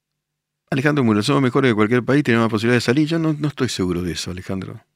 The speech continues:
No somos mejores. Uno conoce muchos países con muchísima riqueza.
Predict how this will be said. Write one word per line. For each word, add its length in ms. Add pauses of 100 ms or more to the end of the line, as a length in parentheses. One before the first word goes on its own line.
(640)
No 100
somos 240
mejores. 460 (2000)
Uno 240
conoce 300
muchos 260
países 300
con 120
muchísima 540
riqueza. 640